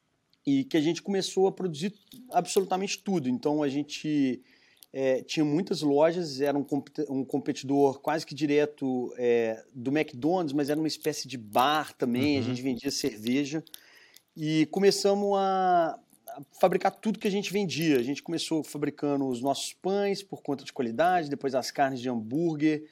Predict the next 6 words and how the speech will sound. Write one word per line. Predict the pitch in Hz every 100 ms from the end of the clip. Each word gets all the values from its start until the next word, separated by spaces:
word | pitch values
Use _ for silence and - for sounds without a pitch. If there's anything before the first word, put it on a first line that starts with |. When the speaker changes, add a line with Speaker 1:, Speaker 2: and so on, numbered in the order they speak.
| -
Speaker 2:
Uhum. | 113 95 101 127
Speaker 1:
depois | 135 143 143 147 135 - -
os | 143 127
nossos | 120 139 135 - 123 - -
refrigerantes. | 139 - 147 139 127 151 185 185 - - - -
É, | 131 123 120 113 110